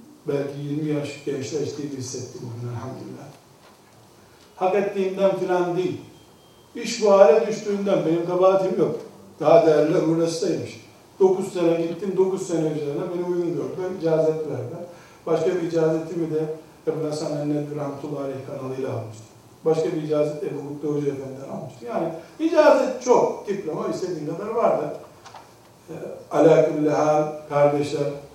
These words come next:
ümmeti Muhammed dinini bugünlere getirirken şimdi bir milyar insanın yapamadığını tek başına yapan insanlar sayesinde getirdi. Eğer biz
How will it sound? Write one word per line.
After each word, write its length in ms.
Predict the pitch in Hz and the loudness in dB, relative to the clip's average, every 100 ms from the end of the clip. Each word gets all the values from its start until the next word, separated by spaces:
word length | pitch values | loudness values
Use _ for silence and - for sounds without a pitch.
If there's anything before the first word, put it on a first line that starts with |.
| - - - - - - - - - - | -20 -20 -20 -20 -20 -20 -20 -20 -20 -6
ümmeti 440 | 151 160 156 151 151 | 0 2 2 2 0
Muhammed 600 | 147 143 151 147 147 147 - - 131 | 0 0 0 2 2 0 -2 -16 -10
dinini 560 | 151 160 156 160 165 160 | -4 -2 2 2 2 2
bugünlere 460 | 156 151 151 151 151 | 0 0 0 2 2
getirirken 800 | 151 147 143 147 139 120 139 - - - - - - - - | 2 0 -2 -2 -2 -2 -2 -4 -8 -16 -20 -20 -20 -18 -14
şimdi 560 | - 180 180 175 180 170 | -6 -4 -2 -2 -2 -2
bir 280 | 220 190 175 | -2 -2 -2
milyar 440 | 165 165 165 165 | 0 2 4 4
insanın 680 | 160 160 - 147 170 175 - - - - - 143 | 2 0 0 0 2 2 -2 -8 -18 -20 -12 -2
yapamadığını 800 | 147 156 160 156 156 151 151 | 2 4 4 2 2 2 0
tek 280 | 156 165 160 | 0 -2 -2
başına 340 | 147 147 151 143 | -2 0 0 0
yapan 400 | 139 156 151 139 | 0 0 -2 -2
insanlar 460 | 139 147 147 147 | -4 -4 0 0
sayesinde 580 | - 151 - 113 131 113 | 0 0 -2 -4 -6 -10
getirdi. 420 | 104 98 - - - - - - _ _ - - _ - - - - - - | -10 -12 -16 -20 -20 -20 -20 -20 _ _ -20 -20 _ -20 -20 -20 -20 -6 4
Eğer 420 | 170 185 185 190 | 8 10 8 6
biz 340 | 196 - - | -2 -6 -12